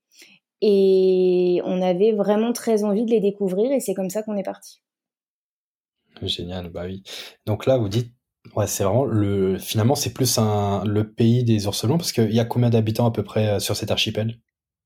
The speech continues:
Speaker 1: Alors, le nombre d'habitants, euh, en tout, je sais pas trop, mais il doit y avoir que deux, voire trois villes,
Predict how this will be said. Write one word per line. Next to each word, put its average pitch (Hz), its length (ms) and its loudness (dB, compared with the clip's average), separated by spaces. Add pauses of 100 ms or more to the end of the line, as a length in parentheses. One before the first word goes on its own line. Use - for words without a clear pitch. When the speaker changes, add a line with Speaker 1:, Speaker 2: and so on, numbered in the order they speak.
Speaker 1:
Alors, 175 220 -2
le 208 120 2
nombre 262 260 4
d'habitants, 254 760 0
euh, 196 420 0
en 220 160 -2
tout, 269 240 -6
je 226 120 2
sais 220 180 2
pas 214 140 2
trop, 302 320 0
mais 247 180 2
il 202 40 -4
doit 208 160 2
y 208 100 4
avoir 214 320 0
que 214 100 -6
deux, 208 300 -2
voire 208 260 -4
trois - 300 -4
villes, 277 340 0